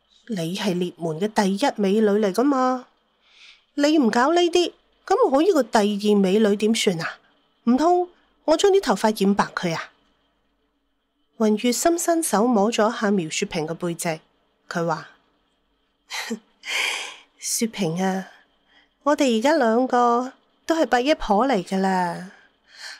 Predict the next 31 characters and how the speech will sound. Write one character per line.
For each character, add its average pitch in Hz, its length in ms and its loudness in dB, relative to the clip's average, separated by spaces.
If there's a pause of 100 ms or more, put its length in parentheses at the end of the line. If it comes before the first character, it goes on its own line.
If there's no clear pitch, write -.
(140)
老 202 220 0
人 170 440 -2
就 - 140 -6
要 196 160 0
有 220 160 0
老 208 180 0
人 175 220 -2
嘅 196 140 -4
樣， 190 560 -2 (1000)
扮 226 240 2
靚 247 260 2
呢 277 140 2
啲 277 200 -2
嘢 214 280 0
呢， 240 380 -2 (500)
都 311 100 0
係 277 140 0
新 269 260 0
抱 196 180 -2
嘅 196 180 -2
事， 175 640 -8 (440)
我 175 180 -8
哋 202 160 -2
爭 254 280 -2
咩 254 260 0
啫？ 240 220 -2 (1040)
我 202 120 -4
聽 262 260 -2
講 220 240 0
咗 190 280 -2
啊， 202 460 -2